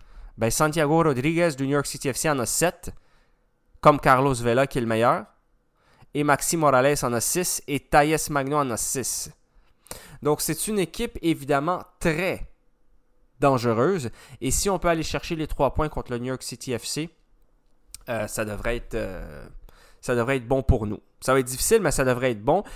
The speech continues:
Et j'ose espérer, évidemment, que le stade,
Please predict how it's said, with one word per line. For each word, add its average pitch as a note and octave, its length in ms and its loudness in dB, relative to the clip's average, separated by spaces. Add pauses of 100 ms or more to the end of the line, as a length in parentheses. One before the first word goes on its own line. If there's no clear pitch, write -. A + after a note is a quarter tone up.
(280)
Et D3+ 140 2
j'ose A#3 440 2
espérer, E3 460 4
évidemment, C3+ 400 2
que - 140 -2
le G#2 120 0
stade, E3+ 720 -2